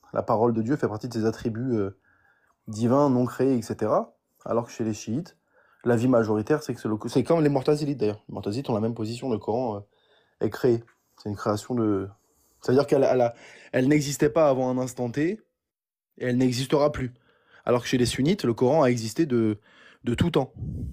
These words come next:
puisque c'est la parole d'Allah, et que la parole d'Allah pour eux est incréée, le Coran a toujours existé.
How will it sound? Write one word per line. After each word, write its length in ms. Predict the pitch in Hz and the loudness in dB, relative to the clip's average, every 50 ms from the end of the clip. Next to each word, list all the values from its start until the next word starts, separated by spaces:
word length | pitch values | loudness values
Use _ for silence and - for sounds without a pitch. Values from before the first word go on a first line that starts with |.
| - - - | -14 -18 -18
puisque 220 | - - - - | -16 -10 -8 -6
c'est 120 | 117 - 135 | 0 2 2
la 80 | 123 117 | 2 2
parole 220 | - 123 117 120 | 4 4 4 4
d'Allah, 260 | 117 120 123 143 135 | 4 4 4 4 2
et 20 | 123 | 0
que 80 | - | 0
la 60 | - 113 | -4 -2
parole 240 | - 117 120 123 | 0 0 0 2
d'Allah 220 | 120 120 120 131 120 | 2 2 0 0 0
pour 180 | - - 131 | 0 0 0
eux 40 | 123 | 0
est 100 | 117 - | -2 -2
incréée, 440 | 113 110 - - - 117 147 214 - _ _ _ _ _ _ _ _ | -6 -6 -6 -6 -4 -4 -4 -4 -6 _ _ _ _ _ _ _ _
le 140 | - 123 120 | -6 -6 -4
Coran 260 | - - 117 127 165 | -2 -2 0 2 2
a 40 | 151 | 0
toujours 340 | - - 131 123 143 160 147 | 0 -2 -2 -2 0 -2 -2
existé. 380 | 135 135 147 135 - 120 117 | -2 -6 -8 -8 -8 -10 -12